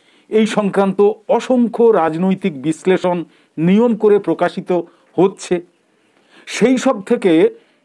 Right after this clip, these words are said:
এ কথাটাও উঠে আসছে যে পরিস্থিতি বিগড়ে গিয়ে কি দু হাজার চোদ্দ সালের মতো ঘটনার পুনরাবৃত্তি হতে যাচ্ছে? বাংলাদেশে আবারও কি সহিংসতা ফিরে আসবে? প্রশ্নগুলো উঠছে এই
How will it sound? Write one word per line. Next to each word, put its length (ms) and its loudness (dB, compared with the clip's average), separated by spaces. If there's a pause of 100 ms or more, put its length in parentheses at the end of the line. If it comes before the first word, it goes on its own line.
(140)
এ 100 4 (120)
কথাটাও 460 2 (160)
উঠে 180 2 (100)
আসছে 300 -4 (500)
যে 120 -2 (140)
পরিস্থিতি 600 2 (480)
বিগড়ে 380 2 (120)
গিয়ে 240 2
কি 60 -2 (120)
দু 140 0
হাজার 240 2 (140)
চোদ্দ 300 0 (140)
সালের 300 2 (340)
মতো 200 0 (140)
ঘটনার 380 0 (100)
পুনরাবৃত্তি 840 -2
হতে 240 -2
যাচ্ছে? 320 -4 (540)
বাংলাদেশে 600 0 (240)
আবারও 360 2
কি 80 -2 (120)
সহিংসতা 640 0
ফিরে 300 -2
আসবে? 220 -6 (560)
প্রশ্নগুলো 520 2 (140)
উঠছে 260 -4 (240)
এই 80 2